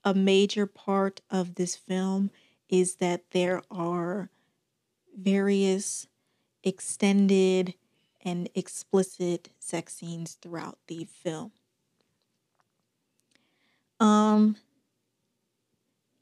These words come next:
I think the biggest problem I have with the film, especially pertaining to the sex scenes, is that ultimately it was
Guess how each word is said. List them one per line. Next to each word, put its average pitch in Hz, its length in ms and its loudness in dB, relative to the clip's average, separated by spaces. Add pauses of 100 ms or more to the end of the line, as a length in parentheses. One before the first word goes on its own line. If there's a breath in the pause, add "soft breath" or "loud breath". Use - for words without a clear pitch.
(120)
I 214 80 10
think 277 360 2
the 247 80 6
biggest 233 580 2
problem 226 720 2
I 196 120 0
have 196 540 -4
with 190 420 0 (1500)
the 202 80 0
film, 202 480 0
especially 185 880 -2 (600)
pertaining 190 580 -4
to 185 300 -4
the 180 120 -4
sex - 380 -12
scenes, 180 320 -12 (340 soft breath)
is 190 240 2
that 185 380 0
ultimately 196 840 0 (440 soft breath)
it 202 360 2 (120)
was 185 760 0